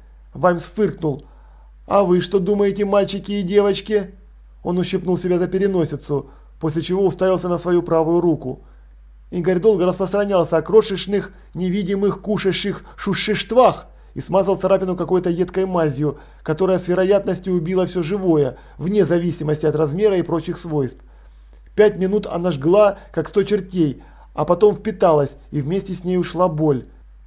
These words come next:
Так или иначе, главным было то, что официально убийство Грага расследовала стража. Взгляд Ваймса упал на верхний листок в стопке входящих.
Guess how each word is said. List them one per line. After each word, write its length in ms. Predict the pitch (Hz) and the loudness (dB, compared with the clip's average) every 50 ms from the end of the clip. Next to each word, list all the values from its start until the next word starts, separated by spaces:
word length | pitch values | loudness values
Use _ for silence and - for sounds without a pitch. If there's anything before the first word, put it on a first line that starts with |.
| - - - - - - - - - - - - - - - - - - - - - - - - - - - - - - | -20 -20 -20 -20 -20 -20 -20 -20 -20 -20 -20 -20 -20 -20 -20 -20 -20 -20 -20 -20 -20 -20 -20 -20 -20 -20 -20 -20 -8 0
Так 200 | - 202 196 196 | 2 2 2 4
или 180 | 190 190 185 185 | 2 0 2 2
иначе, 300 | 185 208 226 220 - 185 | 2 2 2 0 0 0
главным 400 | 156 180 202 208 190 185 185 175 | 2 4 4 4 2 0 0 0
было 200 | 170 170 170 170 | 2 2 2 2
то, 160 | 175 226 226 | 2 0 0
что 140 | 220 - 180 | 0 0 -2
официально 600 | 165 - 170 160 - 220 220 214 202 202 190 - - - - | -4 -4 -4 -2 0 2 2 2 0 -2 -6 -6 -10 -8 -6
убийство 460 | 160 160 143 190 196 180 - 175 170 | -6 -4 -2 -4 -4 -2 -2 -2 -2
Грага 340 | 135 160 190 202 190 190 190 | 0 2 2 2 4 2 2
расследовала 560 | 185 175 - 165 175 180 180 170 175 180 185 | 0 0 0 0 0 0 2 2 2 0 0
стража. 640 | 180 185 - 185 190 175 156 139 117 135 123 - - - - - - - - - - - - - - - - - - - | 0 -2 -2 0 2 4 2 2 0 -4 -8 -8 -12 -18 -20 -20 -20 -20 -20 -20 -20 -20 -20 -20 -20 -20 -20 -20 -18 -14
Взгляд 360 | 160 139 127 151 214 220 214 | -12 -8 0 2 4 4 4
Ваймса 340 | 190 214 214 208 180 185 185 | 4 2 2 2 2 0 0
упал 300 | 170 160 185 196 208 202 | 0 2 4 4 4 4
на 80 | 196 180 | 2 2
верхний 320 | 175 190 190 - 190 190 | 2 0 0 0 -2 -4
листок 400 | 185 190 180 185 202 196 - - | -2 -4 -2 0 0 0 0 -2
в 40 | - | -6
стопке 440 | - - 175 170 165 - - 175 156 | -4 -2 0 0 0 -2 -4 -6 -4
входящих. 720 | - - 180 185 180 170 147 139 - - 165 - - - | -2 -2 -2 2 2 2 2 2 -2 -6 -10 -10 -12 -16